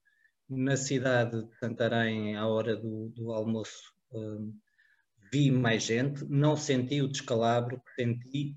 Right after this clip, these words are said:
no último desconfinamento. Ou seja, não senti que as pessoas estivessem com a sensação de, "Pronto, isto está mesmo a passar." Não. As conversas que eu tive hoje com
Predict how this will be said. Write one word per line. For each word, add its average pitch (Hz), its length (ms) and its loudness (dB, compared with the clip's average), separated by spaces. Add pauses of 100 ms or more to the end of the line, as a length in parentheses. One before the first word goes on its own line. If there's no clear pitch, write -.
no 120 100 -2
último 135 340 0
desconfinamento. 95 680 -8 (220)
Ou 104 160 -4
seja, 120 460 -2 (840)
não 147 240 0
senti 143 460 2
que 147 140 -4
as 127 100 0
pessoas 139 640 0
estivessem 131 760 0
com 127 220 -2
a 117 60 0
sensação 135 680 -2
de, 143 360 4
"Pronto, 110 360 0
isto - 280 -6
está 123 280 2
mesmo 120 300 4
a 95 100 -2
passar." - 400 -6 (320)
Não. - 140 -14
As - 280 -20
conversas 175 580 2
que 147 340 0 (580)
eu 143 80 0
tive 135 240 0
hoje 123 400 0
com 117 380 -2